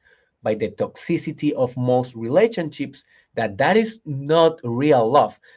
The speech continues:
That is egoistical love. They love themselves and they want someone to love themselves, but they, they do not love purely. They do not love with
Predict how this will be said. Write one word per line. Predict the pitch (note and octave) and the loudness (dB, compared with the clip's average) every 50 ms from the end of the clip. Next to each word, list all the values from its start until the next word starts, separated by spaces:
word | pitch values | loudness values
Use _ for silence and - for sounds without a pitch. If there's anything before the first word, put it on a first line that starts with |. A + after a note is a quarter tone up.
| _ _ _ _ - | _ _ _ _ -2
That | B2+ C3+ D#3 F#3+ | 0 2 2 2
is | G#3+ F#3+ - - - | 2 -2 -4 -4 0
egoistical | C#3+ D3+ C3 A#2+ A#2+ G#2+ A2+ D3+ A#3 B3+ B3 - A#3+ - - - B2+ G#2 F#2+ F#2+ | 0 0 0 0 -4 -2 -2 -2 -2 -4 -4 -8 -10 -8 -2 -2 -2 -2 -2 -6
love. | E2+ D2 - _ _ _ _ _ _ _ _ _ _ | -12 -14 -16 _ _ _ _ _ _ _ _ _ _
They | A2+ B2+ D3+ F3 | -2 0 0 2
love | F3+ E3+ E3 F#3 G#3+ A#3+ A#3+ - | 2 4 6 6 6 6 6 4
themselves | G#3 F3+ D#3+ D3+ - - A3+ A3+ C#3 G#2+ G#2+ - - - _ _ _ _ _ _ _ _ _ _ _ _ _ _ _ _ _ - B2 | 2 2 2 2 0 0 0 2 2 0 -2 -10 -16 -20 _ _ _ _ _ _ _ _ _ _ _ _ _ _ _ _ _ -10 -8
and | B2 A#2 A2+ | -8 -6 -2
they | B2 D3+ E3+ | -2 -2 -2
want | E3+ D#3+ E3+ E3+ F3 F3+ E3+ | 0 2 4 4 4 2 -2
someone | - - - E3+ F#3 G3 F#3+ E3+ C3+ B2 A#2 A#2 A2+ A#2 | -6 -2 0 0 0 0 -2 0 0 0 0 0 -2 -8
to | - A#2 | -10 -8
love | G#2 G#2 A2+ C3 C3+ C#3 C3+ - A2+ | -6 0 4 4 4 4 2 0 -6
themselves, | G2 C3+ D#3 G#3+ A#3+ A3+ A3+ - - G#2+ G2 A2 C#3 C#3+ - - _ _ _ _ _ _ _ _ _ _ _ - | 0 2 2 2 2 0 -4 -8 -8 -6 -6 -6 -10 -10 -14 -20 _ _ _ _ _ _ _ _ _ _ _ -14
but | - - - F#3+ | -14 -12 -6 -4
they, | C4 D#4 D4+ D4+ - - C#3+ | -4 -4 -4 -6 -14 -14 -8
they | E3 F3 G#3+ | -6 -6 -6
do | A3 A3 A#3 A3 | -6 -8 -8 -8
not | A3 A3 G#3 - | -6 -6 -8 -6
love | C3 B2 A#2+ C3+ D#3 E3+ - _ _ - | -6 -4 -2 -2 -2 -2 -4 _ _ -20
purely. | - - F3+ F#3+ G#3+ A3 G#3 F3+ C3 A2 G2+ G2+ - - F2+ F#2+ | -14 -10 -8 -4 -2 -2 -2 -4 -6 -8 -10 -12 -16 -16 -12 -10
They | B2 D3 | -10 -8
do | D#3+ F3 F3+ E3+ | -8 -8 -10 -8
not | D#3 D#3 D3+ - | -8 -10 -10 -10
love | A#2+ A#2 A#2 A#2 B2+ C3 - _ _ _ _ _ _ _ _ _ _ _ _ - | -8 -4 -2 -2 -2 -4 -6 _ _ _ _ _ _ _ _ _ _ _ _ -12
with | A2+ A#2 A2+ A2+ | -12 -12 -12 -12